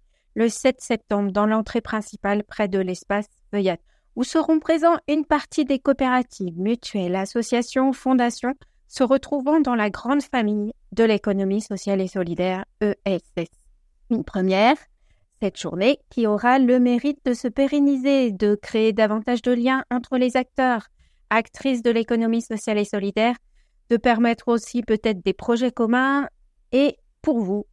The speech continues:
de les rencontrer, d'échanger, de découvrir ce qui est proposé par chacun, chacune. Des ateliers, conférences sont aussi possibles en parallèle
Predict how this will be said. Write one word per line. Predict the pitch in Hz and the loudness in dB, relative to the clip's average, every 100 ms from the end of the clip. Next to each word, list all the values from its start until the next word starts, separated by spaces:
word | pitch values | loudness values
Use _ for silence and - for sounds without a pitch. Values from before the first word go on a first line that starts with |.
| - | -6
de | 202 269 | 2 2
les | 254 220 | 4 2
rencontrer, | 202 233 262 214 196 196 196 | 2 -2 -2 -4 -2 -2 0
d'échanger, | 208 233 226 208 185 196 214 214 | 2 0 0 -2 -2 0 -2 -2
de | 208 | -2
découvrir | 202 208 202 180 196 214 - _ _ _ _ | 0 -2 -4 -6 -4 -4 -6 _ _ _ _
ce | - 254 | -4 -4
qui | 247 - | -2 -2
est | 233 | -2
proposé | - 220 - 196 226 269 | 0 -4 0 0 2 2
par | 233 220 | 0 -2
chacun, | - 202 - 247 - | -6 -4 -2 -4 -4
chacune. | - 226 208 - 180 170 | -4 -2 -4 -6 -6 -2
Des | 185 196 | -2 0
ateliers, | 214 233 233 233 254 | 0 0 0 2 0
conférences | 254 247 247 226 233 254 - _ _ _ _ | 0 -2 -2 -2 -2 -4 -8 _ _ _ _
sont | - - 240 - | -6 -2 -2 -2
aussi | 233 254 - 269 262 - | -2 -2 -2 -6 -6 -4
possibles | - 269 - - 240 294 302 - _ | 0 0 0 -6 -4 0 -2 -2 _
en | 285 302 | 0 2
parallèle | 285 240 214 226 262 302 | 2 2 2 2 0 -2